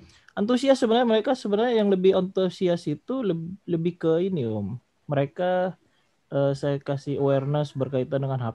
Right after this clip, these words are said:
P. H P itu Anda password pakai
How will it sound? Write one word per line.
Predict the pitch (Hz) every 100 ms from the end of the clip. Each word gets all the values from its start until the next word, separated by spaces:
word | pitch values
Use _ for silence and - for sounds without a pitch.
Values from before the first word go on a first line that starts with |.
| -
P. | 120 110 110 107 -
H | 131 -
P | 156 151
itu | 151 180
Anda | 170 139 139 151 165 160 -
password | - 143 - 123 120 139 143
pakai | 139